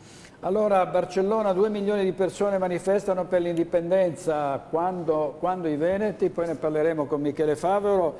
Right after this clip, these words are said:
Prima di sentire Riccardo Szumski e Alessandro Bolis, vediamo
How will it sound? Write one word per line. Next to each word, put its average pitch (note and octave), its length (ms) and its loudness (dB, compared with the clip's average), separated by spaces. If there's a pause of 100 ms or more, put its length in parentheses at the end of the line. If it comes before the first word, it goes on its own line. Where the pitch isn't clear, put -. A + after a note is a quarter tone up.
(240)
Prima G3+ 240 2
di G3 80 6
sentire E3 1040 2
Riccardo D#3 400 2
Szumski E3 400 -2
e D3+ 40 4
Alessandro D#3 500 0
Bolis, G#3+ 580 4 (380)
vediamo E3+ 760 2